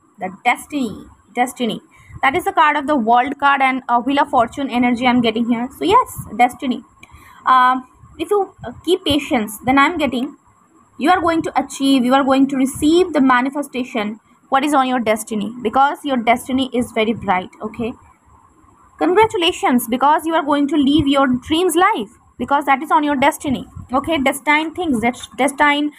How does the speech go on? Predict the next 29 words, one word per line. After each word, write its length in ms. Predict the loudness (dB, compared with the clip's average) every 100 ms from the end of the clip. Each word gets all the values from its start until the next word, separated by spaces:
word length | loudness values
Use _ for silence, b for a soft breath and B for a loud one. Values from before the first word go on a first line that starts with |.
| B B -2
uh, 100 | -2
career, 420 | 0 -2 2 0
destined 520 | 0 -4 -2 0 0
relationship, 600 | 0 0 -2 -4 -4 -2
you 80 | 0
are 100 | 2
going 180 | 2 2
to 80 | 0
experience 540 | -4 -6 -4 -2 0
this. 260 | 0 0 -4 -14 _ -20 _ -20 -20 -20 -20 -20 -20 -8 0
Um, 440 | 2 2 0 -2
at 120 | -4 -4
this 140 | -4
point, 240 | -2 0
you 180 | -2 -6 _
feel 240 | -2 0
very 140 | 0 -2
conflict 580 | 0 -2 -2 -4 -4 -16 -2
and 180 | 0 2
defeated, 560 | 2 2 2 2 -2 -4 _ -8
okay? 300 | -2 -2 -2 -8 -20 -20 _ _ _ _
Like, 180 | -2 0
you 100 | -2
feel 280 | 0 0 2
very 160 | 2 0
failure 440 | 2 2 2 0
kind 240 | 0 0 0
of 140 | -2
feeling 380 | -2 -2 -4